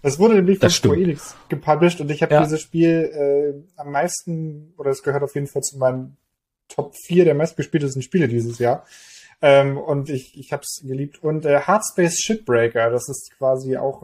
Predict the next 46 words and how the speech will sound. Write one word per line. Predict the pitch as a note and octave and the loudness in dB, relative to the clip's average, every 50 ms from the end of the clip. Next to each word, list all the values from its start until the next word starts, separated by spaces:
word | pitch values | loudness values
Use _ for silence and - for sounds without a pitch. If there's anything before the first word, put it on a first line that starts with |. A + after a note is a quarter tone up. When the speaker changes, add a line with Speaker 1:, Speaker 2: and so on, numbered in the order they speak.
| D3 C#3+ _ | -18 -14 _
Speaker 1:
auch | D#3 D3 D3+ | -8 -6 -6
eine | D#3 C3+ | -4 -4
Simulation, | C#3+ D#3+ D#3+ D3 C3+ C3 - - D#3 E3 F3 D#3 | -4 -4 -2 -2 -2 -2 -2 -2 -2 -2 -2 -2
wo | D3 | -2
man | C#3+ C#3 C3+ C3 | -4 -6 -8 -6
quasi | - D3 C#3+ C3+ C3+ | -4 -4 -4 -2 -2
Müllmann | C3 B2+ C3+ D#3 F3 E3+ D#3 D3 C#3 C3 | -4 -2 0 0 0 -2 -2 -4 -8 -10
im | B2+ B2+ A#2 | -12 -4 -2
Weltall | B2+ C#3 D#3 - C3 - A2+ A2 | -2 -2 0 -2 -4 -6 -6 -6
ist | - C#3+ - - - - | -6 -6 -8 -8 -8 -8
und, | B2+ B2 A#2+ A#2+ | -10 -12 -10 -6
äh, | C3 B2 B2+ B2 B2+ - - - - - - - | -4 -2 -2 -4 -4 -8 -16 -20 -20 -20 -20 -6
vorsichtig | _ - E3 F3 F3 E3 D#3+ - D3+ D3 - - | _ 2 4 4 4 2 -2 -4 -6 -8 -4 -4
versuchen | D3 C#3 C3 D3 E3+ E3+ - D#3 | -2 -2 -2 -2 -4 -4 -4 -4
muss, | C#3+ C#3+ C#3+ C#3+ - - - - - _ _ - D#3+ C#3+ - | -4 -4 -4 -6 -8 -12 -16 -18 -20 _ _ -18 -16 -2 0
Raumschiffe | F3+ F#3 F3 - - - C#3 | 2 2 2 -2 -4 -4 -4
auseinanderzuschneiden. | B2+ C3 B2 - C3 B2+ B2 C3 C3+ C3 A#2+ A#2+ - B2 - - C3 B2 C3 C#3+ | -4 -4 -4 -4 -6 -4 -4 -2 -2 -2 -2 -2 -6 -10 -12 -8 -4 -4 -4 -4
Und | C3+ B2+ | -4 -6
diese | C3+ C3 C3 | -6 -6 -2
beiden | C3 C3 C3 C3 B2+ | 0 0 0 0 -2
Spiele | - C#3 C3+ C3 | -6 -8 -6 -4
habe | C3 C3 | -4 -4
ich | B2+ - | -6 -8
wirklich | C3+ C3 - | -14 -18 -6
sehr, | C3+ C3+ C3 C3 | -2 0 0 2
sehr | C3+ B2+ | 0 -2
viel | - - D3 | -4 -6 -6
gespielt | D3 D#3 - - - C3 - | -6 -6 -6 -6 -6 -6 -4
und | C3 B2+ | -6 -2
sehr, | C3 C3 C3 C3+ | 0 0 2 2
sehr | C3+ B2 | 0 0
doll | - - - - | -2 -4 -8 -8
gesuchtet. | - - - C3+ C3+ - _ _ _ _ _ _ _ _ - | -10 -10 -10 -10 -10 -10 _ _ _ _ _ _ _ _ -8
Und | C3+ B2+ | -4 -4
das | B2+ B2+ | -4 -4
sind | B2+ A#2+ | -2 0
beide | B2+ B2+ B2+ | 2 2 2
so | B2+ C3 B2+ B2+ B2+ - _ _ _ _ _ _ | 4 2 2 0 0 -4 _ _ _ _ _ _
Simulationsspiele, | - C3 D#3+ F#3+ F3+ E3 D3+ C3+ B2+ B2+ - - D3 D3+ D#3+ F3+ F#3 - - - - B2+ B2+ C#3 D#3 D#3 - - | -4 0 2 4 4 4 4 2 2 0 -2 -6 -8 -6 -4 -6 -6 -8 -12 -12 -12 -10 -6 -4 -4 -4 -2 0
ähm, | C#3+ C3+ C3+ C3+ C3 | 0 0 0 0 -2
sind | C3 E3 G3 | 0 0 2
aber | G#3+ F3 E3 | 2 2 0
auf | - - | 0 0
jeden | E3+ E3 | -2 -2
Fall | - - D#3 C#3+ | 0 0 0 0
echt | C3+ - - _ | 0 -4 -12 _